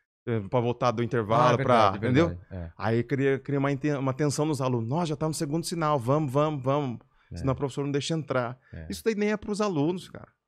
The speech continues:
Speaker 1: Isso é pros professores que tão na sala dos professores. E os professores tão assim, "Puta, já tá no segundo sinal."
Speaker 2: <laughs>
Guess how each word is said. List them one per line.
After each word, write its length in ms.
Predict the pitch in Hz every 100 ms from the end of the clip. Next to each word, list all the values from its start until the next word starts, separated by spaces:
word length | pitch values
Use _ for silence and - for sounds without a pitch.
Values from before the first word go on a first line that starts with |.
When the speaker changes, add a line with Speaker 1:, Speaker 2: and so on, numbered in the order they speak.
| _ _ _ -
Speaker 1:
Isso 140 | 131
é 40 | 170
pros 120 | -
professores 520 | 185 196 220 190 190
que 60 | 185
tão 80 | 160
na 80 |
sala 200 | 160 156
dos 80 | 151
professores. 500 | 165 151 143 156 170
E 40 | 180
os 80 |
professores 320 | 185 175 190 -
tão 80 | 165
assim, 140 | 143
"Puta, 440 | 127 175 220 -
já 140 | 117 117
tá 160 | - 165
no 100 | 151
segundo 480 | 160 127 147 151 135
sinal." 460 | 127 107 113 117
Speaker 2:
<laughs> 840 | 120 - 349 330 - 370 - 466